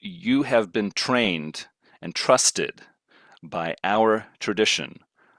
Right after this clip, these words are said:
for, you know, these many months, these many years. We have taught you our, um, power,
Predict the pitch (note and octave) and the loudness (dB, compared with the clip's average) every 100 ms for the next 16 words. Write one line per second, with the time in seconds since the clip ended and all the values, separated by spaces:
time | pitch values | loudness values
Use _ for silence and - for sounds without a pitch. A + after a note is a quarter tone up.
0 | _ - F2 E2 D2 D2 E2 D2+ D2 G2 | _ -12 -6 -6 -6 -8 -14 -20 -8 -6
1 | G#2+ G2 E2+ E2 E2 - F#2+ G2+ G2+ F2+ | -4 -4 -4 -6 -4 -4 -4 -6 -6 -8
2 | D#2 D2 D#2 - - G#2 G#2+ F#2+ - G#2+ | -10 -10 -10 -12 -16 -10 -10 -8 0 0
3 | - F#2+ E2 D2 D2 - _ _ - C#2+ | 2 -4 -4 -4 -8 -16 _ _ -12 -12
4 | C#2+ - - - F2 G2+ C3 | -12 -18 -12 -2 2 2 0